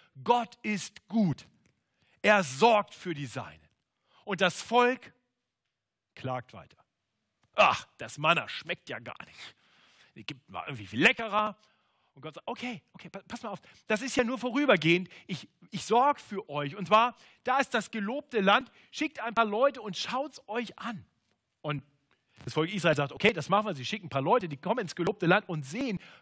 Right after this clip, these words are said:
Gott hat nicht zu viel versprochen. Ein Land, das fließt mit Milch und Honig, das ist definitiv besser als Ägypten.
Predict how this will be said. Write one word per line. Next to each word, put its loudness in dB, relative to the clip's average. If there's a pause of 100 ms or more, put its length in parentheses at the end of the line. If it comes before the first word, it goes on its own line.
Gott 4
hat 2
nicht -2
zu -8
viel -4
versprochen. -2 (220)
Ein 4
Land, 2
das -6
fließt -8
mit -14
Milch -4
und -12
Honig, -2 (380)
das 4
ist -10
definitiv -8
besser -4
als -14
Ägypten. -20